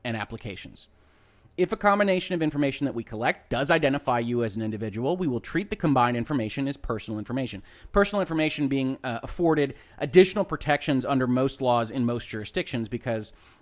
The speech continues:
that's the real sensitive information. If somebody can identify you, that's where you start talking about identity theft. That's where you start talking about people getting really harmed. Uh, if you've got a set of data that can actually say, "This is Joe Smith,"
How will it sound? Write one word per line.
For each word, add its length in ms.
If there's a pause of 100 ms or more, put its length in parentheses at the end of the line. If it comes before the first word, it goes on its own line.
that's 260
the 120
real 240
sensitive 440
information. 400
If 80
somebody 240
can 120
identify 540
you, 140
that's 240
where 80
you 80
start 220
talking 340
about 160
identity 340
theft. 300
That's 180
where 80
you 80
start 200
talking 280
about 140
people 240
getting 200
really 280
harmed. 500 (400)
Uh, 160
if 160
you've 140
got 180
a 40
set 200
of 100
data 300 (240)
that 100
can 120
actually 300
say, 300 (220)
"This 240
is 140
Joe 260
Smith," 540